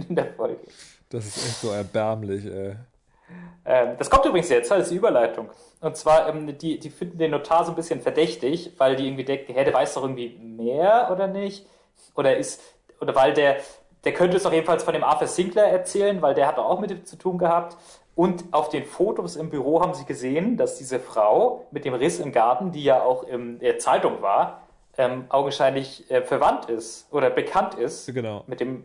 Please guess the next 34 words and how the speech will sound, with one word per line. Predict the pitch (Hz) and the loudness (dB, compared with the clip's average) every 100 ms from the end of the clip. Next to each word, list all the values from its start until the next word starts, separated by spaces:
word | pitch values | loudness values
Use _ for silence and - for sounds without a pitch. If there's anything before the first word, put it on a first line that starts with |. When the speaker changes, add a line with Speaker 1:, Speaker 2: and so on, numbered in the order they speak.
| _ | _
Speaker 1:
Notar. | - 143 139 135 107 - | -8 -6 -2 0 0 0
Speaker 2:
Das, | 139 | -2
ich, | 160 147 - | -2 -4 -4
äh, | 147 | -4
eine | 143 143 | -4 -6
kleine | 127 143 139 | -4 -2 0
Einschub | 135 143 | -4 -4
noch, | 123 | -4
ne? | 117 | -4
Ich | 131 | -6
finde | - 147 | -8 -8
es | |
übrigens | 139 113 101 | -6 -8 -8
mega | 123 135 117 | -6 -2 -2
geil, | 107 110 113 110 120 143 _ _ _ | -2 -2 -2 -2 -4 -6 _ _ _
dass, | 120 113 | -8 -6
also | 123 | -6
klar, | 120 135 117 - _ | -2 -2 -2 -4 _
der | 127 | -2
Notar | 120 117 - 139 143 156 156 | -2 -2 -4 -2 -2 -2 -4
ist | 147 135 - - | -4 -6 -6 -12
sozusagen | 127 123 117 117 117 117 | -8 -8 -2 0 0 -2
vom | 123 113 | -6 -4
Charaktercasting | 120 110 113 - 120 - 120 117 - 117 110 | -6 -4 -4 -4 -6 -4 -2 -2 -4 -8 -8
und | 110 | -8
von | 113 | -6
der | 110 104 | -6 -4
Regie | 107 107 127 | -4 -4 -6
für | - | -6
die | 113 | -6
Stimme, | 107 - 127 123 | -8 -4 -4 -4
von | 113 | -6
der | 101 | -6
Ansprechhaltung, | 113 - 127 123 117 | -6 -10 -6 -6 -6